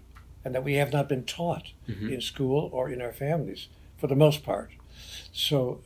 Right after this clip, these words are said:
Speaker 1: uh, it hasn't been easy, and it's not easy even to this day, but it is full of joy, and so it's fun. And, uh, so not everything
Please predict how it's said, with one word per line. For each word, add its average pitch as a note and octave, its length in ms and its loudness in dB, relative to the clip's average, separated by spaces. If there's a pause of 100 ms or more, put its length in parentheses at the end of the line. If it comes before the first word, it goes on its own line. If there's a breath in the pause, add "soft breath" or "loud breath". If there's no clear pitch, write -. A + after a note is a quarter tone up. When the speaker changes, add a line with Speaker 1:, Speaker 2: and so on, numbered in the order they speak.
Speaker 1:
uh, A2 320 -6
it A#2+ 160 -6
hasn't E3 640 -2
been C3+ 180 -2
easy, C3 560 -4
and B2 100 -6
it's - 200 -12
not D3 240 0
easy C#3+ 400 -4
even C3+ 180 -4
to B2 100 -10
this A2+ 240 -8
day, A#2+ 340 -4 (380 loud breath)
but C#3+ 120 2
it C3+ 120 2
is B2 120 -2
full G3 240 6
of C#3+ 100 0
joy, A2+ 520 -2 (540 soft breath)
and A#2+ 120 -8
so D3 180 4
it's C3 180 -2
fun. B2+ 580 2 (840)
And, A#2+ 420 -6 (100)
uh, A2+ 220 -2 (300 loud breath)
so - 200 -2
not A3 280 2
everything F3+ 640 2